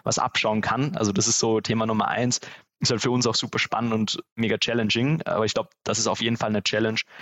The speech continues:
was komplett Neues zu schaffen, was es so nicht gibt. Und vor allem auch für eine Zielgruppe, was jetzt nicht so die Standard-Zielgruppe ist.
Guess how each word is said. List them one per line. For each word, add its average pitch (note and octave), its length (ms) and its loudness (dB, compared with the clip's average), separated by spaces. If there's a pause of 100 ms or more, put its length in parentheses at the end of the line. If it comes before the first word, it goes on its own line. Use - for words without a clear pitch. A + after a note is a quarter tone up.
(100)
was - 140 0
komplett B2+ 420 0
Neues G#2+ 220 2
zu - 100 -2
schaffen, A2 340 0
was G2+ 100 2
es G#2 120 0
so A2 120 0
nicht G#2+ 200 -2
gibt. C#3+ 160 -2 (420)
Und A#2 100 0
vor - 120 0
allem B2+ 180 0
auch A#2+ 80 0
für C3 120 0
eine A#2 100 2
Zielgruppe, B2+ 580 0
was A#2 160 2
jetzt B2+ 160 0
nicht B2+ 120 2
so - 80 -2
die A2 80 0
Standard-Zielgruppe A2 880 0
ist. - 200 0